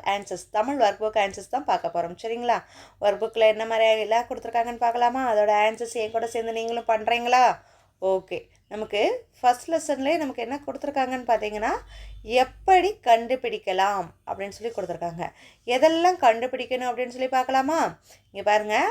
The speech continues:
அடுத்தது எது அப்படின்னு சொல்லி இணைக்கணும் அப்படின்னு சொல்லி கொடுத்துருக்காங்க. இங்க நமக்கு என்னென்னலாம் கொடுத்துருக்காங்கன்னு பாருங்க. ஒரு குட்டி எறும்பு மாதிரி கொடுத்துருக்காங்களா? இங்க இரண்டு கால்கள் இருக்கக்கூடியது, இங்க நான்கு கால்கள் இருக்கக்கூடியது, இங்க மூன்று கால்கள் இருக்கக்கூடியது.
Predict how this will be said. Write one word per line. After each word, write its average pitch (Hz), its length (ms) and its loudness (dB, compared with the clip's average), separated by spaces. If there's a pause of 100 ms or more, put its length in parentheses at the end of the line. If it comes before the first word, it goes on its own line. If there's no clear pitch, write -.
(260)
அடுத்தது 277 440 0 (160)
எது 254 180 2 (220)
அப்படின்னு 208 320 -6
சொல்லி 226 180 -2 (100)
இணைக்கணும் 208 500 -4
அப்படின்னு 190 300 -4
சொல்லி 214 160 -4
கொடுத்துருக்காங்க. 185 480 -2 (680)
இங்க 262 160 -4
நமக்கு 269 300 2
என்னென்னலாம் 294 460 2
கொடுத்துருக்காங்கன்னு 226 500 0
பாருங்க. 190 220 -2
ஒரு 185 160 0 (120)
குட்டி 196 300 -8
எறும்பு 202 260 -6
மாதிரி 208 180 -4
கொடுத்துருக்காங்களா? 190 520 0 (380)
இங்க 202 200 -2 (220)
இரண்டு 233 340 0
கால்கள் 220 480 2
இருக்கக்கூடியது, 196 560 -6 (100)
இங்க 208 180 -6 (120)
நான்கு 214 440 -4
கால்கள் 202 340 0
இருக்கக்கூடியது, 185 480 -6
இங்க 220 260 -6
மூன்று 214 280 -4
கால்கள் 180 380 -2
இருக்கக்கூடியது. 151 540 -6